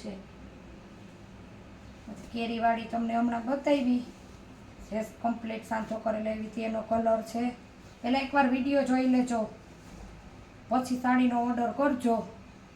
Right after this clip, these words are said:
કેમ કે પહેલી, બીજી નહીં ગમે તો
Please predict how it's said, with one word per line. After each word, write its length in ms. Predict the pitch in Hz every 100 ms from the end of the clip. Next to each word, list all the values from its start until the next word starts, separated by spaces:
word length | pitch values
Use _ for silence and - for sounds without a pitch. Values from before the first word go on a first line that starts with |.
| - - - - - - -
કેમ 120 | 254
કે 80 | 254 -
પહેલી, 320 | 269 277 254
બીજી 280 | 254 233 254
નહીં 180 | 269 254
ગમે 200 | 254 247
તો 80 | 233